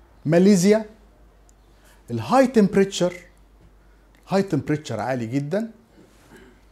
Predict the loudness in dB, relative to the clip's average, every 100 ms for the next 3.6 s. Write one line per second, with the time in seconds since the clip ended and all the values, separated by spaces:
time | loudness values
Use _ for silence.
0 | _ _ _ _ _ _ 0 4 6 6
1 | 2 -4 -6 -4 -6 -6 -4 -4 -6 -6
2 | -6 -4 -4 -4 -6 -6 2 6 6 6
3 | 0 2 4 2 0 -6